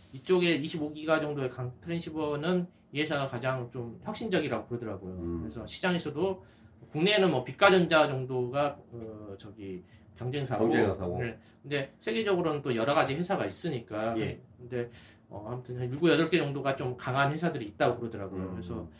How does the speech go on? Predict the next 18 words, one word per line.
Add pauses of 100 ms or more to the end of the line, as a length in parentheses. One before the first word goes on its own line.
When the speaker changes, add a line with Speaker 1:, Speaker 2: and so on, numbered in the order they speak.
(180)
Speaker 1:
이
회사는
아마
파이브
G
투자를
하게
되면은 (380)
이
광
트랜시버가
여러
가지
용도로
쓰이는데, (580)
음,
예를
들면은